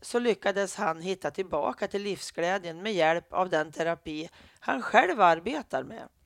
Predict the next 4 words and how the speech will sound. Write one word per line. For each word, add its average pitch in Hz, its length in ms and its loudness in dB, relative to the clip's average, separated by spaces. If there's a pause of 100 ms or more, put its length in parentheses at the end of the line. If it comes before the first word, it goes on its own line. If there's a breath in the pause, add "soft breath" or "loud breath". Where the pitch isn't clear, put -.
(400)
A 214 240 4
C 170 300 -4
T. - 340 -14 (580)
akt. - 560 -6